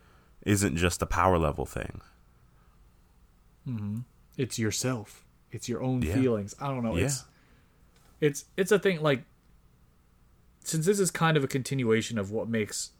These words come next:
Speaker 2: a good anime adaptation, like, Promised Neverland was that hope for me, that we would get that more psychological mystery drama driven series,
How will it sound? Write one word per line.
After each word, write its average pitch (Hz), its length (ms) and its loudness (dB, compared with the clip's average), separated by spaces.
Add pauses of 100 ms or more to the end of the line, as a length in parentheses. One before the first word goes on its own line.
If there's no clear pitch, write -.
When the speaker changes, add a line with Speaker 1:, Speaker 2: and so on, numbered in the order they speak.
(140)
Speaker 2:
a 127 120 -2
good 113 240 2
anime 110 300 -2
adaptation, 104 680 -4
like, 110 240 -4
Promised 160 400 2
Neverland 123 480 4
was 101 180 -2
that 110 180 0
hope 120 320 -2
for 92 240 -8
me, 92 260 -12 (840)
that 113 180 0
we 113 120 -2
would 107 200 -4
get 113 300 2 (100)
that 117 340 -6
more 110 200 -4
psychological 107 840 -2
mystery 104 680 -4
drama 104 460 -4
driven 101 340 -4
series, 101 580 -2